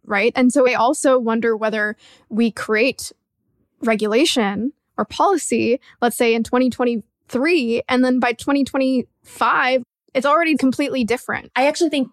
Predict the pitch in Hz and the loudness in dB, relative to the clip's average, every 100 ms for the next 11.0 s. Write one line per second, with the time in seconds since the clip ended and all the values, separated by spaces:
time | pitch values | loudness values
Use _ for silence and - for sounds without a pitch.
0 | _ 220 214 214 247 196 214 170 - 185 | _ 0 0 2 0 0 0 0 0 0
1 | 175 165 175 156 - 160 - 165 160 151 | 2 0 -2 -2 -4 -4 -4 -6 -6 -6
2 | 160 143 156 151 127 180 175 - - 170 | -6 -6 -8 -10 -8 -2 -2 -2 -4 -4
3 | - 170 170 - 156 - - 170 170 - | -2 -4 -4 -4 -6 -6 -6 -6 -6 -12
4 | - - 190 185 185 196 170 175 175 170 | -18 -6 -2 0 0 0 2 0 0 -4
5 | 165 175 180 208 247 277 226 - 170 214 | -4 -4 -4 0 2 2 0 -6 -6 -6
6 | 240 214 180 170 - - 240 254 254 233 | -6 -4 -2 -2 -4 -4 0 0 0 -2
7 | 220 196 196 185 185 190 - 180 185 247 | -2 -4 -4 -6 -4 -8 -4 -4 -2 -4
8 | 302 - - - _ _ 196 196 185 185 | -6 -12 -14 -20 _ _ -2 2 2 2
9 | 180 175 170 - _ _ 175 185 190 180 | 0 -2 -6 -12 _ _ -4 -4 -2 -2
10 | 180 156 - _ 180 165 165 156 - | -2 -6 -8 _ -6 -6 -6 -10 -10